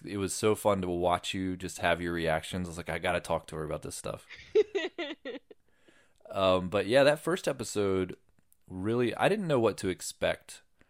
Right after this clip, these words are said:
Speaker 2: Me
Speaker 1: going
Speaker 2: too.
Speaker 1: into this show. And I remember the trailer, and I think we had talked about this maybe in the last time we talked, but the trailer that they showed at Celebration, I was a little nervous. I was kinda like, "Oh, are they really just overhyping this thing and it's gonna be this big disappointment?" And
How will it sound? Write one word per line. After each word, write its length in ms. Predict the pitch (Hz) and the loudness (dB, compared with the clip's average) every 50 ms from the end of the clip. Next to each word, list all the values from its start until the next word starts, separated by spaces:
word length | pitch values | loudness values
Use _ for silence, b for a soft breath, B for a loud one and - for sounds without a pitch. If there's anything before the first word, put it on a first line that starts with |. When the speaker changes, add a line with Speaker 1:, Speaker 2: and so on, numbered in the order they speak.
| _ _ | _ _
Speaker 2:
Me 180 | - 269 349 480 - - - | -4 -2 -2 -2 -2 -2 -2
Speaker 1:
going 280 | - 95 92 - - | 2 2 4 4 2
Speaker 2:
too. 60 | 269 - | 2 0
Speaker 1:
into 580 | 80 80 82 80 80 82 - - - - - | 0 -2 -2 -4 -6 -8 -10 -14 -14 -10 -8
this 140 | 82 85 78 | -6 -6 -6
show. 400 | - - - 78 73 - - - - - - | -6 -6 -6 -6 -6 -6 -8 -12 -16 -18 -10
And 520 | - 82 87 90 87 87 82 85 82 - _ b b b b b b b b b b | -4 -2 0 0 0 0 -4 -6 -8 -12 _ b b b b b b b b b b
I 80 | - 104 | 4 4
remember 280 | 117 139 139 127 123 | 6 6 6 4 4
the 100 | 113 104 | 4 4
trailer, 640 | - - - 101 98 98 98 98 95 98 98 95 92 | 2 0 0 2 4 4 4 4 4 4 4 2 2
and 80 | 90 | 2
I 60 | 95 | 0
think 140 | 95 - 117 | -2 -2 -2
we 60 | 107 | -2
had 80 | 95 - | -2 0
talked 240 | - 90 85 - - | 0 0 -2 0 -2
about 160 | 92 87 82 | -4 -4 -2
this 200 | 90 85 - - | -4 -4 -4 -4
maybe 240 | 92 85 85 80 85 | -4 -4 -4 -4 -4
in 80 | 80 | -4
the 80 | 82 80 | -4 -4
last 300 | 80 80 82 80 - - | -4 -4 -4 -6 -8 -8
time 180 | - 85 82 82 | -8 -8 -6 -6
we 100 | 80 78 | -8 -8
talked, 380 | - 87 78 78 78 - - - | -4 -2 -2 -2 -4 -6 -12 -8
but 280 | - 82 78 - - b b b b b b b b | -4 -4 -4 -4 -6 b b b b b b b b
the 100 | - 90 | -10 -6
trailer 280 | - - 104 101 101 98 | -4 0 0 2 2 0
that 100 | 85 85 | -2 -4
they 100 | 92 85 | -6 -6
showed 200 | - - 90 85 | -4 -4 -4 -4
at 80 | 82 | -4
Celebration, 760 | - - 85 82 80 85 85 85 82 - - 87 85 85 82 82 b b b b b b b b b b b b b b b b _ - | -6 -6 -6 -6 -4 -4 -4 -2 -2 -2 -4 -4 -4 -6 -8 -10 b b b b b b b b b b b b b b b b _ -2
I 60 | - | 0
was 160 | 107 104 98 | 2 2 2
a 40 | 98 | 2
little 180 | 104 104 101 98 | 2 2 2 2
nervous. 680 | 95 92 92 95 92 92 95 95 95 90 - - - | 2 2 2 2 2 2 0 0 0 0 -2 -4 -6
I 80 | - 78 | -6 -8
was 120 | 82 - | -10 -12
kinda 180 | - - 87 85 | -14 -14 -12 -12
like, 160 | 85 85 - | -12 -10 -6
"Oh, 140 | 98 101 101 | -4 -2 0
are 80 | 98 98 | 0 0
they 100 | 101 101 | 0 -2
really 240 | 98 104 101 98 | -2 -2 -2 -4
just 180 | 92 92 - - | -4 -6 -10 -10
overhyping 600 | - 92 92 87 90 82 87 90 85 - 92 90 | -8 -6 -6 -6 -6 -6 -6 -6 -6 -6 -6 -6
this 180 | 90 90 85 - | -6 -6 -8 -8
thing 300 | - 90 87 87 85 85 | -6 -6 -6 -6 -6 -6
and 80 | 85 82 | -8 -8
it's 100 | 80 - | -8 -10
gonna 140 | - 87 | -10 -8
be 60 | 82 85 | -8 -8
this 160 | 85 82 - | -8 -8 -10
big 220 | - 87 82 80 | -8 -10 -10 -8
disappointment?" 720 | - 80 - - - - 85 82 82 82 85 82 80 80 - | -10 -12 -12 -10 -10 -8 -8 -8 -8 -8 -10 -10 -10 -12 -12
And 380 | - 80 80 80 82 82 78 | -12 -10 -8 -8 -8 -10 -12